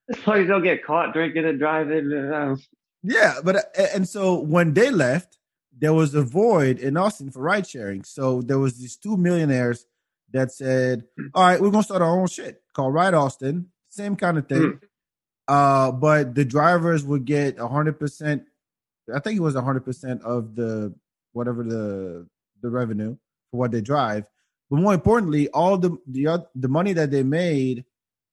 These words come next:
Speaker 2: I don't even know how they made money. No, it was like, no, it was eighty percent. Sorry, it was eighty percent went to the driver, and the twenty was, was not going to the millionaires. It was going to nonprofits.
Speaker 1: Mm-hmm.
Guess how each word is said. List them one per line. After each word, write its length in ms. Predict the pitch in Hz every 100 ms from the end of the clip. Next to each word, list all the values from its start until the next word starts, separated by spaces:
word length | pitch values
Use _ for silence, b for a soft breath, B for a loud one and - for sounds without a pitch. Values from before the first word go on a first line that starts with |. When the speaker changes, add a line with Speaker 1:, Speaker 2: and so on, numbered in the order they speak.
| _ _ _ _ _ 170
Speaker 2:
I 40 |
don't 80 | 180
even 60 |
know 60 | 156
how 60 | 135
they 80 |
made 180 | 131 135
money. 300 | 175 139 95 _ _ _ _ _ _ -
No, 120 | 196 185
it 40 |
was 120 | 170
like, 200 | 165 -
no, 120 | 165 147
it 120 | 151
was 140 | 143 208
eighty 180 | 214
percent. 380 | 202 185 147 107
Sorry, 200 | 143 113
it 40 | 110
was 100 | -
eighty 140 | 190
percent 420 | 190 180 180 165
went 200 | 147 151
to 40 | 156
the 120 | 147
driver, 500 | 139 135 131 135 131 b b
and 120 | 135
the 60 | 143
twenty 340 | 226 247 214
was, 420 | 196 151 156 139 139 -
was 160 | 135 131
not 160 | 160 175
going 220 | 170 165
to 80 | 156
the 60 | 139
millionaires. 480 | 185 175 139 127 123
It 60 |
was 180 | 127 123
going 260 | 120 151 143
to 80 | 143
nonprofits. 680 | 139 131 139 123 - - _ _ _ _ _ _ _ _ _ _ _ _ _ _ _ _ _ _ _ _ _ 143
Speaker 1:
Mm-hmm. 160 | 131